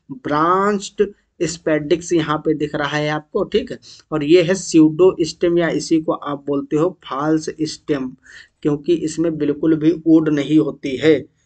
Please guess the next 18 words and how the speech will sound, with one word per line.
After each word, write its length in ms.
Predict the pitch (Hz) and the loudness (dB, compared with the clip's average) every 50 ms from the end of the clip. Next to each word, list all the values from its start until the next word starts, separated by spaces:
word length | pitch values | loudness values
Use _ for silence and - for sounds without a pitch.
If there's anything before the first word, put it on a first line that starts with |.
| _ _ _ _ | _ _ _ _
समझ 280 | - - 165 214 220 214 | -8 -4 -2 -2 -2 -2
रहे 160 | 170 135 123 | -2 -2 -4
हो। 140 | 120 120 - _ _ _ _ 151 | -6 -8 -12 _ _ _ _ -6
और 160 | 147 143 147 | -4 -2 0
ये 140 | 151 175 165 | 0 -2 -2
दस 520 | 165 - - 160 165 165 - 156 156 - | -2 -4 -2 -2 -2 -2 -2 -6 -4 -2
से 160 | 170 165 175 | -2 0 0
पन्द्रह 680 | 185 - - _ 156 151 147 147 143 151 165 170 175 | -2 -4 -8 _ -4 -2 -2 -2 -2 -2 -2 -2 -2
फीट, 460 | 170 170 - - 170 170 160 165 - - - _ _ _ _ _ _ _ _ _ - | -4 -6 -6 0 0 2 2 0 -4 -12 -20 _ _ _ _ _ _ _ _ _ -14
दस 340 | 160 151 156 160 156 - - | -8 -4 -4 -4 -4 -2 -2
से 100 | 180 180 | -2 -2
पन्द्रह 500 | 175 - 156 143 143 143 147 156 165 165 | -2 -2 -6 -6 -4 -4 -2 -2 -4 -4
फीट 460 | 160 - - 185 175 165 - 185 190 - - - - - _ _ | -4 -4 -4 -4 -4 -4 -6 -10 -12 -12 -18 -20 -20 -20 _ _
हाइट 420 | - - 143 143 165 175 170 170 | -6 -2 0 2 2 0 0 -2
ले 220 | 151 143 139 139 | -2 -2 -2 -2
लेता 320 | 131 131 127 127 131 135 127 | -2 -2 -6 -6 -6 -6 -6
है 100 | 120 123 | -4 -6
लगभग, 360 | 120 117 117 113 120 123 | -6 -8 -8 -10 -10 -10